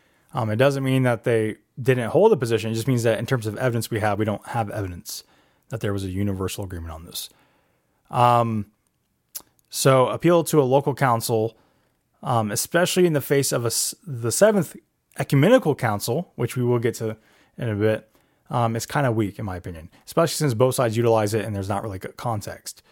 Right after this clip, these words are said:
Um, not only that, but if you go look this up and read the other canons, they're very, they're very strange. Um, and there are a few that we would, we would actually appeal to and uphold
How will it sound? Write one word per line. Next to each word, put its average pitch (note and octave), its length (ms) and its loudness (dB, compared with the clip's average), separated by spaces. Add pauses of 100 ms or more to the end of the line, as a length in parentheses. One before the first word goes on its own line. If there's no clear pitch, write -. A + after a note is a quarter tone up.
(420)
Um, A#2+ 260 -2
not D3+ 260 4
only D3 160 6
that, A2+ 200 0
but A#2 220 -2
if A#2 80 -6
you B2+ 80 0
go D3+ 120 6
look C3+ 160 4
this - 180 -2
up B2+ 220 0
and G#2 220 -8
read A#2 140 0
the A#2 100 4
other G#2+ 140 2
canons, A2+ 420 -4 (100)
they're B2 100 0
very, A#2 480 0 (440)
they're C#3+ 120 -2
very D#4 240 2
strange. A2+ 840 -2 (560)
Um, C#3+ 460 4 (440)
and D#3 320 4 (240)
there D#3+ 140 4
are D#3 60 4
a C#3 40 0
few A3 320 2
that F3+ 140 8
we D#3+ 100 4
would, C3+ 240 2 (160)
we D3 180 2
would C#3 140 6
actually C3 340 0
appeal A#2+ 520 2
to A2+ 240 -2
and G#2 100 -4
uphold G2+ 500 -4